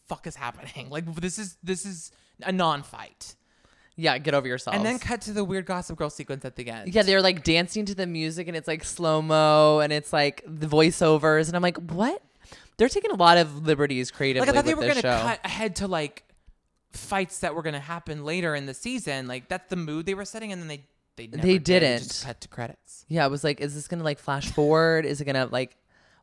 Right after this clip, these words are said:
Speaker 2: what, what's, are there gonna be words on the screen? No, nothing. They were just
Speaker 1: No,
Speaker 2: dancing.
Speaker 1: I just was very confused.
Speaker 2: Yeah.
Speaker 1: Again, this was a slightly better episode for me, but the Dubai
Speaker 2: It's
Speaker 1: franchise is leaving me a little confused.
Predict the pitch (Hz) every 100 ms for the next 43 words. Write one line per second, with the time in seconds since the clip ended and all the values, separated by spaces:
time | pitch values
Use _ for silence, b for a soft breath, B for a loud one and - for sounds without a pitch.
0 | 143 143 170 - 160 165 190 165 156 160
1 | 147 131 139 156 165 190 190 - - 190
2 | 190 208 214 214 202 156 160 185 254 277
3 | 269 262 254 233 233 214 214 175 165 151
4 | 147 143 139 135 - 131 - - _ -
5 | - - - 202 214 131 127 b b b
6 | _ - 170 151 123 - - 180 208 214
7 | 180 202 190 208 202 208 208 208 208 170
8 | 170 - _ _ 151 139 139 165 180 190
9 | 190 190 - _ _ _ 190 190 180 170
10 | 165 151 170 180 170 147 151 151 147 139
11 | 101 - - - -